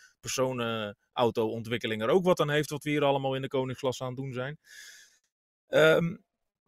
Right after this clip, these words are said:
die gesprekken zijn ook echt gewoon, eh, met, met partijen als Audi geweest, van, eh, hoe zou het eruit moeten zien als jullie erin willen gaan stappen? Want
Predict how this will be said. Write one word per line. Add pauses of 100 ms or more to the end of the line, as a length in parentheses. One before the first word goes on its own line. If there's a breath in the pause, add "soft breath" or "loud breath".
(160)
die
gesprekken
zijn
ook
echt
gewoon,
eh,
met,
met
partijen
als
Audi
geweest,
van,
eh,
hoe
zou
het
eruit
moeten
zien
als
jullie
erin
willen
gaan
stappen?
Want